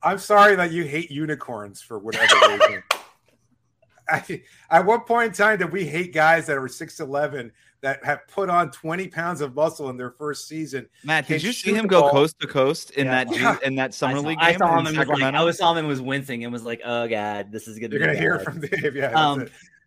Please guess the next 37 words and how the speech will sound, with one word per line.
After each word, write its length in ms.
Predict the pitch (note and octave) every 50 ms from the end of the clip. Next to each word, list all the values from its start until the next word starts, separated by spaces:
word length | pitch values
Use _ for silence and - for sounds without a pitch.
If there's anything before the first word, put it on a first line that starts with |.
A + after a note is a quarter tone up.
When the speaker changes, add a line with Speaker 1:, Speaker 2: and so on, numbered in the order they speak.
| _ -
Speaker 1:
Yeah, 140 | A#2 F#2 - - _ _ -
I 100 | C3+ B2+
Speaker 2:
yeah, 200 | - E3+ D#3 D3+
so 140 | C#3+ D3 F#3+
I, 100 | F3 D3 F2 E2+ - _ _ _ - - - - -
we 80 | E3 E3+
can 100 | E3 E3 D3
get, 220 | E3+ G3 G3 D#3
go 160 | D3 D#3 E3
to 80 | D#3+ D3+
wherever 320 | C3+ C3+ C#3 C#3 C3+ B2+
you 120 | B2+ A#2 A#2
want. 260 | B2 B2+ A#2+ A#2 -
I 60 | B2
will 140 | B2 C3 B2+
say 140 | - C3 A2+
this, 200 | G#2+ A2+ G#2+ -
that, 180 | A#2 A2 -
like, 320 | G#2 G#2 G2+ G2 - - _ _ _ _ _ _ _ _ _ _ _ _ _ _ _
what 260 | _ D#3+ C#3+ D#3 D3+ D3+
keeps 220 | - E3+ D#3+ C#3
rattling 380 | D#3+ D3 C#3 C#3 C#3+ C#3+ C#3+ C3
through 120 | C#3 C#3
my 160 | B2+ B2 A#2 A2
head 240 | G#2+ B2+ B2 B2+
every 180 | B2+ B2 A#2 B2
time 200 | A#2+ B2+ A#2+ A#2
I 80 | A2+ G#2+
diminish 800 | G#2 G#2+ G#2 A#2 G#2+ G#2+ G#2+ A2+ A#2 B2+ B2+ - - - - _ _ _
the 140 | A2+ B2 B2
inclusion 600 | A#2+ A#2+ A#2+ B2+ A#2+ A#2 A#2 A#2 B2 A2+ A2+ A2+ -
of 100 | - G#2+ G2
Jovic, 480 | G#2+ A2 A2 A2+ B2 A#2+ A#2+ - -
the 100 | _ G#2
twenty-ninth 480 | G2+ _ _ B2 A2 G#2+ G#2+ G#2+ A2 _
overall 360 | _ G#2+ G#2 G2+ G#2+ A2 G#2 G2
pick, 280 | _ - C#3 - -